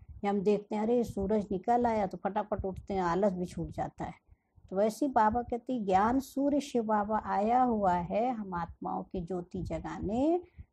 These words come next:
हमें फिर से अज्ञानता की नींद से जगाने। तो बाबा कह रहे हैं, सोचो हम कहाँ पर खड़े हैं,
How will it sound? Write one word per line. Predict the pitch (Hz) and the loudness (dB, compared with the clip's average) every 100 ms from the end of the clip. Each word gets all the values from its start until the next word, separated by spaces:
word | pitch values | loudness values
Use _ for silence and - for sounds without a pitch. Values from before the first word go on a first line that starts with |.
| - | -6
हमें | 185 202 | -2 -2
फिर | 190 214 | -2 -2
से | 208 - | -2 -2
अज्ञानता | 185 165 165 165 170 190 | -2 0 -2 -2 -2 -4
की | 180 175 | -4 -4
नींद | 165 165 | -2 -2
से | 160 - 269 370 440 _ - | -4 0 4 4 2 _ -14
जगाने। | 165 - 143 180 185 - | -12 -10 -12 -14 -20 -12
तो | 175 | -6
बाबा | 180 202 208 | -2 -2 -4
कह | - | -6
रहे | 196 | -4
हैं, | 196 | -4
सोचो | 190 - 254 262 151 156 - - - | -6 -2 -2 -2 -8 -10 -14 -14 -10
हम | 190 | -10
कहाँ | - 202 247 | -4 0 0
पर | 240 190 | 2 -2
खड़े | - 165 160 - - | -2 -8 -8 -10 -16
हैं, | - | -18